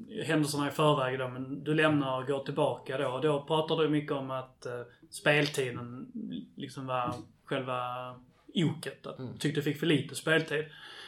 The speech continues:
Speaker 1: Samtidigt när man kollar på det så, eh, du startar ändå åtta matcher. Det är nästan
Speaker 2: Mm.
Speaker 1: en, eh, vad blir det, en tredjedel av matcherna nästan.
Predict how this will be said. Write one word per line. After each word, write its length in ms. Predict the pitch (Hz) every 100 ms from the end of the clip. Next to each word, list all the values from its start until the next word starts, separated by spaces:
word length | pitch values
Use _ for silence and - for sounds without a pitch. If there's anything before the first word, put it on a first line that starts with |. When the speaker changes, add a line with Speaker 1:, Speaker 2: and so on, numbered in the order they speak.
| -
Speaker 1:
Samtidigt 520 | - 175 190 190 143
när 80 | 160
man 160 | 175 -
kollar 400 | 202 208 147 131
på 220 | 220 180
det 120 | 151
så, 540 | 143 156 151 147 147 143
eh, 500 | 143 143 139 135 139 _ _ _ _ _
du 100 | 165
startar 480 | - 175 185 - 156
ändå 380 | 214 143 - - _ -
åtta 440 | 180 190 - 143
matcher. 480 | 151 160 - - -
Det 80 | 147
är 40 |
nästan 340 | 170 185 185 151
Speaker 2:
Mm. 260 | 151 147 147
Speaker 1:
en, 100 | 147
eh, 60 |
vad 140 | 147 151
blir 100 | 151
det, 120 | 127
en 140 | 127 - _ -
tredjedel 580 | 143 170 135 123 127
av 80 | 135
matcherna 460 | 156 165 - 135 123
nästan. 520 | 143 151 - - 143